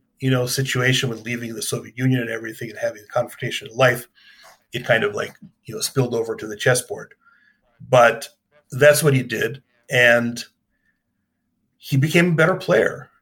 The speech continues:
as a result of that. And that to me was very, was, was quite, um, motivating, you know, quite inspirational, because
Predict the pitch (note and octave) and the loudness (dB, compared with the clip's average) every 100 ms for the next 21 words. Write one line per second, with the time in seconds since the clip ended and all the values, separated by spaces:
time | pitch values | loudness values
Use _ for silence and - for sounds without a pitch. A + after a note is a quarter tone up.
0 | - B2+ B2 B2 A#2 C3+ - C3+ - F#2+ | -6 -4 -2 -2 2 0 0 -4 -6 -12
1 | - _ _ B2 B2+ C3+ E3 - D#3 D#3 | -16 _ _ -6 4 4 4 2 2 2
2 | C#3+ C3 B2+ C3+ C3 B2 A#2+ B2 A#2 A2 | 0 0 4 6 4 0 -6 -10 -8 -6
3 | - C3 A#2 - - _ _ - C#3+ C3+ | -6 -8 -8 -8 -12 _ _ -6 2 4
4 | C3 - - - - A2 G#2+ G#2 G#2 G2+ | 2 -2 -12 -12 -6 -4 -4 -6 -12 -20
5 | - _ _ _ _ _ _ - - _ | -20 _ _ _ _ _ _ -18 -18 _
6 | _ _ _ _ _ _ _ _ _ C#3 | _ _ _ _ _ _ _ _ _ 0
7 | C#3 C3+ D3+ D#3 F3+ E3 D#3+ C3+ C3 C3+ | 4 6 6 4 2 0 0 0 2 2
8 | C3 B2+ B2 A#2 C#3+ - F#3 G3+ - _ | 2 0 0 2 2 0 -4 -8 -14 _
9 | _ B2 C3 C3 A#2+ - - | _ -8 -2 0 0 -2 -6